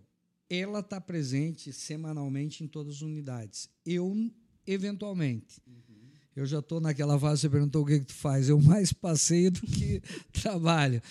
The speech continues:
Speaker 1: Mas, eventualmente, eu tô em cada uma das unidades,
Speaker 2: E tens
Speaker 1: sempre
Speaker 2: o hábito de
Speaker 1: batendo papo.
Speaker 2: caminhar pela indústria, caminhar pelas pessoas, pelo meio delas, elas te
Speaker 1: Sempre,
Speaker 2: enxergam?
Speaker 1: sempre me enxergam, com, todos me conhecem na empresa. Mesmo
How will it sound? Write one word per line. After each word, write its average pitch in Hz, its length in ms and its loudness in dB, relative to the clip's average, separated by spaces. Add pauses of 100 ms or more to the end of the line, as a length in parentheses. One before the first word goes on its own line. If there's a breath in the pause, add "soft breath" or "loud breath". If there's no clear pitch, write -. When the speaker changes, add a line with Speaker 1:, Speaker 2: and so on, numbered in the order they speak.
(360 loud breath)
Speaker 1:
Mas, 143 220 0
eventualmente, 151 720 -2
eu 196 100 -4
tô 151 200 -8
em 160 100 -4
cada 143 260 -12
uma 143 160 -12
das 143 200 -14
unidades, 135 560 -10
Speaker 2:
E - 40 -8
tens 131 120 -4
Speaker 1:
sempre 135 120 -8
Speaker 2:
o 131 40 -6
hábito 135 140 2
de 143 80 -4
Speaker 1:
batendo 123 120 -4
papo. 123 100 -4
Speaker 2:
caminhar 123 260 -4
pela 127 220 -10
indústria, 143 680 -8
caminhar 120 340 -10
pelas 113 260 -18
pessoas, 165 600 -10
pelo 113 160 -10
meio 113 160 -8
delas, 131 340 -8
elas 120 140 0 (100)
te 139 60 0
Speaker 1:
Sempre, 165 340 4
Speaker 2:
enxergam? 143 540 -6
Speaker 1:
sempre 175 760 0
me 165 100 0
enxergam, 120 500 -6
com, 127 640 -4 (120)
todos 160 360 -2
me 160 100 0
conhecem 151 500 -2
na 131 80 -2
empresa. 107 520 -8 (920 soft breath)
Mesmo 208 720 2